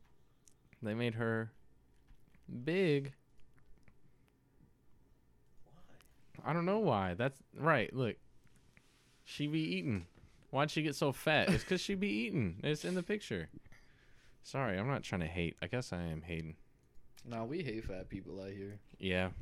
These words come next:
Speaker 2: We hate fat people. <laughs>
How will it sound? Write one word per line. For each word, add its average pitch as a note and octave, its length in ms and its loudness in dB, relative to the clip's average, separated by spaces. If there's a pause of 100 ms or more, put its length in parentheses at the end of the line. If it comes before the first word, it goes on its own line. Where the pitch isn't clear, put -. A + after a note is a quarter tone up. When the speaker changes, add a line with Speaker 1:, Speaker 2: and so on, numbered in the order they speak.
(120)
Speaker 2:
We B2 80 -6
hate G#2+ 260 -6
fat G2+ 220 -8
people. G#2 280 -8 (2000)
<laughs> - 560 6